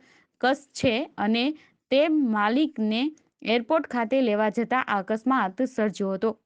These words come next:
જો કે, સ્થાનિક લોકોનું કહેવું છે કે આ ડ્રાઈવર દારૂના નશામાં હોવાની વાત પણ પોલીસ સામે આવી હતી.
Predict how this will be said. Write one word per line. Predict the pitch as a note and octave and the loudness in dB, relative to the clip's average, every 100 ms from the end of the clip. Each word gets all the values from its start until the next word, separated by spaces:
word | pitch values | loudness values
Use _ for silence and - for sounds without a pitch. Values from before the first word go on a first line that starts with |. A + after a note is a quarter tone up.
| _ G3 | _ -6
જો | F#3 G3+ | -2 -2
કે, | G#3 | -2
સ્થાનિક | F#3+ G#3+ A3 A3+ | -4 -2 -2 -2
લોકોનું | A3+ G#3 A3 G#3+ | -2 -2 -2 -2
કહેવું | G#3+ G3 G#3 | -4 -4 -4
છે | G3+ A#3+ B3 | -4 -4 -2
કે | C4 | -2
આ | A#3+ A3 B3 C4 - _ _ - | -2 0 -2 -4 -16 _ _ -4
ડ્રાઈવર | G#3 A#3+ B3+ A#3 | 2 2 2 0
દારૂના | G#3 A#3 B3+ C#4 D4 | 0 0 2 2 2
નશામાં | B3+ A3 A#3+ A#3+ A3+ | 0 -2 -2 0 0
હોવાની | G#3 G3 G#3 | 0 -2 -2
વાત | G3+ G#3+ B3+ | -2 0 -2
પણ | - G#3+ A#3 | -2 -2 -2
પોલીસ | A#3 G#3 G#3+ | -2 -4 -4
સામે | - G#3+ G#3 G#3+ | -6 -6 -4 -2
આવી | G#3+ F#3+ F#3+ | -4 -4 -4
હતી. | F#3+ A3 | -4 -6